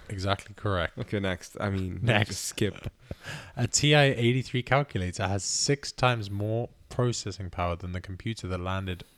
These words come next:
Speaker 1: Apollo eleven on the moon.
Speaker 2: I think that's true, right?
Speaker 1: Nah.
Speaker 2: Those graphing calculators.
Speaker 1: Nah.
Speaker 2: Yeah, that makes more sense.
Speaker 1: Let's pause on this one for a second then. Um,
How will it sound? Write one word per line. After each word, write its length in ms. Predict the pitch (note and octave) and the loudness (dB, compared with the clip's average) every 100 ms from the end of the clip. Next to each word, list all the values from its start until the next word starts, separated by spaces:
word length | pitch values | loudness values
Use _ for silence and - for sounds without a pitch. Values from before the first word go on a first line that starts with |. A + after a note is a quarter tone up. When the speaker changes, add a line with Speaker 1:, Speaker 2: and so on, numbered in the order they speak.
| _ _ _ _ - | _ _ _ _ -18
Speaker 1:
Apollo 420 | - G2+ G2+ G2 | -6 -2 0 0
eleven 300 | F#2+ F#2 F2 | -2 -2 -4
on 140 | F2 F2+ | -8 -8
the 60 | |
moon. 200 | F2 E2 D#2+ | -6 -6 -6
Speaker 2:
I 60 | |
think 200 | G#2 C#3+ | -4 -2
that's 260 | G2 F2 - | -2 -4 -6
true, 320 | - - F2+ | -10 -8 -6
right? 400 | F2 F2 F#2+ - _ _ _ _ _ _ _ _ _ _ _ _ _ _ - | -8 -8 -12 -16 _ _ _ _ _ _ _ _ _ _ _ _ _ _ -16
Speaker 1:
Nah. 920 | G#2 F2 - - - - - - - | -12 -12 -12 -12 -12 -14 -16 -14 0
Speaker 2:
Those 200 | A#2 G2 | 2 4
graphing 420 | G#2 G2 - G2+ | 4 2 2 -2
calculators. 840 | F2 F2+ - F2 F2 F2 F2 F2+ - _ - | 0 -2 -2 -2 -2 -2 -6 -8 -18 _ -10
Speaker 1:
Nah. 960 | F#2 F2+ E2+ E2+ F2 E2+ E2+ E2+ E2+ F2 | -4 -2 0 0 -2 -2 -4 -4 -6 -2
Speaker 2:
Yeah, 300 | E3 A3+ D4 | 0 2 2
that 80 | D4 | 2
makes 200 | C4 - | 0 0
more 140 | A3+ | -2
sense. 320 | G#3 G3+ G3+ E3 | 0 -2 -2 -2
Speaker 1:
Let's 100 | - | 0
pause 300 | D#3+ D#3+ B2+ | 4 4 4
on 80 | A2+ | 2
this 180 | A2 G#2 | -2 -4
one 100 | F2 | -6
for 100 | F2 | -6
a 60 | |
second 340 | - F2 - D#2+ | -4 -6 -6 -10
then. 140 | E2+ - - _ _ _ - - - _ _ _ - | -10 -14 -20 _ _ _ -20 -20 -20 _ _ _ -4
Um, 680 | G#2+ G2+ G2 F#2+ F#2 F#2+ | 2 4 4 0 -2 -6